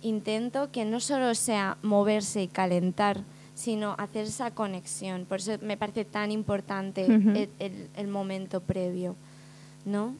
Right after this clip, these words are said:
Speaker 1: Entonces, claro, si esto ya lo entreno de normal, en mi casa o cuando escucho música, pues no me cuesta por eso. Pero sí que es verdad que si, si en algún momento dado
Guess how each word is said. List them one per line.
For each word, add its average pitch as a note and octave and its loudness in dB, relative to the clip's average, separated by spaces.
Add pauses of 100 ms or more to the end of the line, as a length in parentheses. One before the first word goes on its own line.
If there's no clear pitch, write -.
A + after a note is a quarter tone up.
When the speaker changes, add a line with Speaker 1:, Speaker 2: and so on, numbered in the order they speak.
(380)
Speaker 1:
Entonces, G#3 -2
claro, G#3+ 0
si - -6
esto G#3+ -2 (120)
ya G#3+ 0
lo A3 0
entreno A3+ 0
de A3 2
normal, G#3+ 2 (400)
en E3+ 0
mi E3+ -2
casa F#3+ 0
o F3+ -2
cuando F3+ 2
escucho F3+ -4
música, G#3 0 (560)
pues G3+ 4
no A3 6
me A#3+ 6
cuesta B3+ 2
por G3 4
eso. E3+ 0 (720)
Pero A3+ 4
sí A3 -4
que B3 0
es B3 0
verdad B3 0
que G#3 -6
si, F#3 -6 (340)
si - -4
en F#3+ -4
algún G3 0
momento A#3 4
dado G#3 2